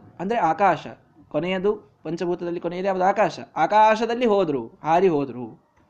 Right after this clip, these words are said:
ದೃಷ್ಟ್ವಾತು ಪ್ರಥಮಾತ್ಮಜಾಂ, ಪ್ರಥಮಾತ್ಮಜಳ ಯಾರು? ಭೂಮಿಯ ಮಗಳು, ಮೊದಲನೇದು ಪೃಥ್ವಿ. ಭೂಮಿಯ ಮಗಳು, ಭೂಮಿಯಲ್ಲಿ ಸಿಕ್ಕಂಥವಳು ಸೀತಾದೇವಿ, ಅವಳನ್ನ ಕಂಡ್ರು.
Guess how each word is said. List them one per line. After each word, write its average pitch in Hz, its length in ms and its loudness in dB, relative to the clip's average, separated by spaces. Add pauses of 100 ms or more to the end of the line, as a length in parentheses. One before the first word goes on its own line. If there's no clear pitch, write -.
(580)
ದೃಷ್ಟ್ವಾತು 254 600 4
ಪ್ರಥಮಾತ್ಮಜಾಂ, 233 880 -2
ಪ್ರಥಮಾತ್ಮಜಳ 240 840 0
ಯಾರು? 202 540 2
ಭೂಮಿಯ 233 460 0
ಮಗಳು, 185 260 0
ಮೊದಲನೇದು 196 380 -2
ಪೃಥ್ವಿ. 147 420 -8 (400)
ಭೂಮಿಯ 247 400 2
ಮಗಳು, 247 280 2
ಭೂಮಿಯಲ್ಲಿ 247 440 -2
ಸಿಕ್ಕಂಥವಳು 240 580 -4
ಸೀತಾದೇವಿ, 240 680 0 (460)
ಅವಳನ್ನ 196 420 2
ಕಂಡ್ರು. 123 760 -6